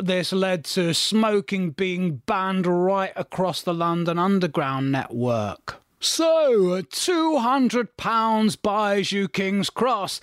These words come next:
and indeed any of the other stations on the London Monopoly board. It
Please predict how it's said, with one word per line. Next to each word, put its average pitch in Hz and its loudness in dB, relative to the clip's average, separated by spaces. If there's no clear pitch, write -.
and 180 -4
indeed 185 -4
any 254 -4
of 190 -8
the 170 -12
other 151 -10
stations 165 -2
on 170 2
the 175 0
London 170 -2
Monopoly 202 -2
board. 131 -4
It 220 -2